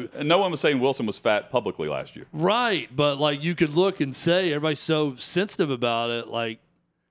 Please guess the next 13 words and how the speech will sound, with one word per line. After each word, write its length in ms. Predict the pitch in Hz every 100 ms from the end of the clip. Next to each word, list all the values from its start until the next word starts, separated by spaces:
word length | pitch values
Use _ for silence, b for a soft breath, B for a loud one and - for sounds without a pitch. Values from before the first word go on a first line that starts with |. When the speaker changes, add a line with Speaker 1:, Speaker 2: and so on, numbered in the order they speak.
| _ _ -
Speaker 2:
I 120 | 202
get 280 | 160 147 240
if 120 | -
you 80 | 135
don't 200 | 135 139
wanna 220 | 139 120 - -
call 200 | - 151
someone 380 | 139 143 139 139
in 60 | 123
another 420 | 117 127 147 131
line 280 | 120 135 123
of 80 |
work 300 | 110 143 202